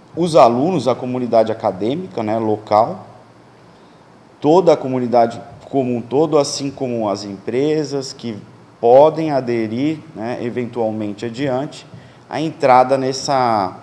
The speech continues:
parte do parque. Num contexto geral, todo cidadão empreendedor pode se beneficiar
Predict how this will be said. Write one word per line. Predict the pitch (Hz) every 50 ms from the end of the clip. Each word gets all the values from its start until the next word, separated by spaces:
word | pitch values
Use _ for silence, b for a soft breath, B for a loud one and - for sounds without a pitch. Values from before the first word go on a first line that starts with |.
| - - -
parte | - 123 120 117 - 120
do | 120 139
parque. | 139 - - - 117 110 101 95 - - - - - B B B B B B B B - - - - - - - _ - - _ - -
Num | 180 196
contexto | 196 220 196 180 - - 147 143 139 - - - - 131
geral, | 117 123 151 156 143 127 139 165 196 208 208 - - - - - - - - - _ - - _ _
todo | - 160 170 190 214 208 202 214 208
cidadão | 208 - 190 175 165 175 165 160 139 127 123 120 117 117 113 120
empreendedor | 135 135 - - 147 147 151 147 143 147 143 117 110 127 127 135 156 175 175 - - - - -
pode | 120 127 127 131 135 147
se | 139 - - 151
beneficiar | 147 - 143 143 147 143 143 - - - 143 139 131 127 131 135 - B B